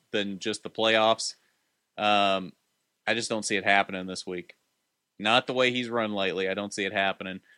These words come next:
Um, I am gonna go with your Xfinity pick, and I'm gonna go with Allmendinger. I think he picks up his second Cup win on the I M S road course and locks himself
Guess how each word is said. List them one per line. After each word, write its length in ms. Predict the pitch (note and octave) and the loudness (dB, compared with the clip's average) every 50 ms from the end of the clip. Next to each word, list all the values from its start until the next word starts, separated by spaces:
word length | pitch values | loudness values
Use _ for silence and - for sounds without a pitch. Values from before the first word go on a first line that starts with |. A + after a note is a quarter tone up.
| _ _ _ _ _ | _ _ _ _ _
Um, 300 | G#2 G#2 G2+ G2 F#2+ F2+ | -2 0 0 0 0 -2
I 280 | - A2+ D#3 G3 F3+ B2+ | 2 2 4 6 6 6
am 200 | B2 B2+ B2+ B2+ | 4 4 0 -2
gonna 180 | A#2+ B2 B2 A2+ | -2 -2 -2 0
go 160 | B2 A#2+ A#2 | 0 0 0
with 160 | A2 G#2+ - | -2 -2 -4
your 220 | A2+ A#2 A#2 A2 | -4 -4 -2 -2
Xfinity 760 | D2+ F#2 - - - - - - A3+ B3+ B3 D#3 A2+ G2 - | -4 -6 -8 -10 -16 -10 -6 -4 -4 -4 -4 -6 -6 -10 -12
pick, 460 | _ - F2+ F2 F2+ F#2+ _ - _ _ _ _ _ _ _ _ _ _ _ _ | _ -12 -10 -10 -10 -14 _ -20 _ _ _ _ _ _ _ _ _ _ _ _
and 100 | G#2+ A2+ | 0 0
I'm 100 | C#3 F#3 | 0 0
gonna 160 | A3+ A#3 A3 | 0 -2 0
go 140 | G#3 A3 G#3+ | 2 2 4
with 80 | G3 | 4
Allmendinger. 540 | F3 F3+ G3 A3 - F#3+ C#3+ B2+ A2+ G#2+ G2+ G2 | 4 4 4 2 0 0 0 0 0 -2 -2 0
I 140 | A#2+ E3 A3+ | 0 0 2
think 200 | - B3 G3+ - | 0 -4 -4 -4
he 100 | - E3+ | -8 -8
picks 280 | - - E3 D#3 - | -4 -4 -4 -4 -4
up 120 | D#3+ C#3+ - | -6 -6 -6
his 180 | - G2+ - | -8 -8 -6
second 520 | - - - A3+ B3 C4 - C3 A2 G2+ F#2+ | -6 -4 0 0 0 0 0 -4 -4 -4 -6
Cup 240 | - B2+ G#2 G2 - | -4 -4 -4 -4 -4
win 400 | - G2 G2 F#2+ F#2 F2+ F#2 F#2+ - _ _ _ _ _ _ _ _ | -10 -10 -8 -8 -8 -10 -10 -14 -16 _ _ _ _ _ _ _ _
on 120 | G#2 G#2+ | -4 0
the 100 | G#2+ G#2+ | 2 2
I 120 | G#2 G#2 G#2 | 4 4 2
M 100 | G2+ G2+ | 2 0
S 180 | G2+ G2 - | -2 -4 -2
road 240 | G2+ G2+ G2 F#2 F#2+ | -2 -2 -2 -2 -4
course 400 | - G#2 F#2+ F#2+ G2 G2+ - - _ _ _ _ _ | -6 -4 -4 -4 -4 -4 -8 -12 _ _ _ _ _
and 160 | - A2 G#2+ | -4 -2 0
locks 460 | G#2+ G#2 G#2+ C3 F3 A#3+ - - - - | 0 0 0 0 -2 -2 -4 -4 -4 -2
himself 720 | A#3 A3 G#3 G3 - - - E3+ E3+ D#3+ D#3 D3+ - | -2 -2 -2 -4 -4 -2 2 2 2 2 2 -2 -8